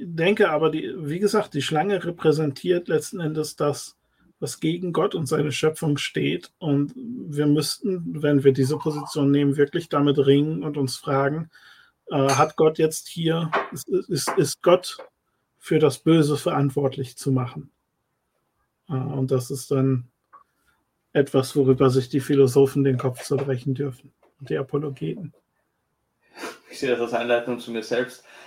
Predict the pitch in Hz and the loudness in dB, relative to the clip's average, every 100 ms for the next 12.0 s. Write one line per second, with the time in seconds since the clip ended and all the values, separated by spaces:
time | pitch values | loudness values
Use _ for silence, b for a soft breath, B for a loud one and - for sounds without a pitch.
0 | B 139 151 151 143 143 147 B B B | B 8 12 12 10 6 -6 B B B
1 | 120 139 160 - 135 127 127 143 127 120 | 4 8 8 6 4 -2 -2 2 4 2
2 | - 117 110 110 120 110 107 113 131 127 | -2 -8 -4 -2 -2 -2 -2 -2 0 0
3 | - B B - 139 139 139 123 120 123 | -2 B B 0 2 2 0 6 6 6
4 | 123 131 123 - _ _ _ _ - - | 2 2 0 -2 _ _ _ _ -4 6
5 | 135 165 - 127 151 143 120 113 120 120 | 10 10 8 0 -6 -2 -2 -4 -8 -4
6 | 120 120 117 - 120 - 135 135 131 123 | -4 -6 -10 -8 -8 -8 -8 -6 -6 -8
7 | - 131 117 107 - _ _ 123 120 127 | -10 -8 -8 -10 -14 _ _ -4 -2 -6
8 | 123 120 117 113 123 117 117 - 113 113 | -8 -6 -4 -6 -8 -10 -10 -10 -10 -10
9 | - 110 110 104 104 117 113 131 123 113 | -10 -10 -8 -10 -6 -6 -6 -10 -4 0
10 | 113 117 107 104 101 104 - 117 120 127 | 0 -4 -10 -12 -12 -10 -4 -4 -4 -14
11 | - - 117 123 - 127 117 120 151 | -16 -14 -4 -4 -4 -2 0 0 -4